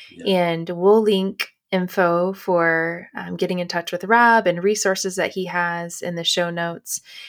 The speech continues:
Speaker 2: and even some exciting things to come that he's
Speaker 1: Yes.
Speaker 2: working on, and
Speaker 1: Yeah.
Speaker 2: that,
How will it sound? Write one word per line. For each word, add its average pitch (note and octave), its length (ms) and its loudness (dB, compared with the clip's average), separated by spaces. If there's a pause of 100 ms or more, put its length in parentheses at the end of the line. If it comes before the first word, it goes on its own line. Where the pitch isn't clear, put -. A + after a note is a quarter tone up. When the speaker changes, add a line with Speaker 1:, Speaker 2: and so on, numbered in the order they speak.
(240)
Speaker 2:
and E3+ 380 0
even F#3+ 240 0
some F#3 180 -4
exciting F3 460 -2
things F3+ 240 -6
to E3 80 -2
come G#3+ 500 2
that G3 120 4
he's G#3+ 200 -2
Speaker 1:
Yes. B3 80 6
Speaker 2:
working G#3+ 300 0
on, G3+ 360 2
and E3 260 -6 (120)
Speaker 1:
Yeah. F3 200 -8 (140)
Speaker 2:
that, F3 400 4